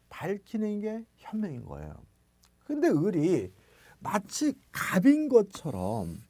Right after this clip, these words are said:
갑의 이름만 적고 갑의 도장만 찍었을 때 이것이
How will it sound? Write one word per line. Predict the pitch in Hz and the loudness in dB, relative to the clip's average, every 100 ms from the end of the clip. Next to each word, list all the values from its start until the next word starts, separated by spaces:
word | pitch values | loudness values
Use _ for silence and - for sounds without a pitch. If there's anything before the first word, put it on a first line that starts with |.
| _ _ _ - - - - | _ _ _ -18 -18 -20 -18
갑의 | - - 160 160 214 202 170 | -10 0 2 6 8 8 8
이름만 | 160 180 180 160 151 | 4 4 2 2 0
적고 | 135 123 _ 208 214 214 | -4 -6 _ 4 4 4
갑의 | - 139 147 202 196 | -2 -6 0 0 0
도장만 | - 143 156 220 220 214 196 | -2 -2 2 2 2 0 -2
찍었을 | 151 143 - | -8 -8 -8
때 | 147 - | -6 -4
이것이 | 131 127 123 202 | -4 -4 -4 -4